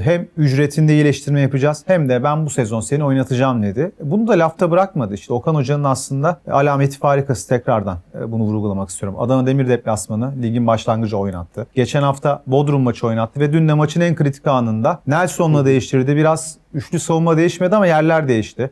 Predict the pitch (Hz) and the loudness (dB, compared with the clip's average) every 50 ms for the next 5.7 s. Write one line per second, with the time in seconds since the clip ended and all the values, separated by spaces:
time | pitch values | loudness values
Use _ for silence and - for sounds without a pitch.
0 | _ 123 131 139 139 - 147 143 147 139 - - 143 135 139 139 139 - 131 123 | _ 0 0 0 2 0 0 0 0 -2 -2 0 2 2 2 2 2 0 0 0
1 | - _ 131 123 127 - - - - 127 131 131 - 131 117 113 127 127 120 120 | 0 _ -4 -4 -4 -6 -8 -2 -2 0 0 0 0 -2 -2 0 0 0 0 0
2 | 117 - 139 120 147 143 143 143 139 139 151 151 151 131 - _ - 147 139 135 | 0 -2 0 0 0 0 0 0 0 0 -2 -2 -2 -6 -8 _ -4 -4 -4 -4
3 | - _ - 135 135 131 131 135 131 - - 139 113 104 98 110 185 208 - _ | -6 _ -4 0 0 0 0 -2 -4 -2 -2 -2 -2 -2 -2 -4 -6 -6 -6 _
4 | - 233 233 202 233 208 202 226 180 135 - - - 147 127 120 120 123 120 135 | 0 2 2 4 4 4 4 4 2 2 -2 -6 -6 -2 -2 0 0 0 2 2
5 | 139 151 160 165 156 - - 165 160 156 160 180 175 170 | 2 2 2 0 -2 0 2 2 2 4 4 2 0 -2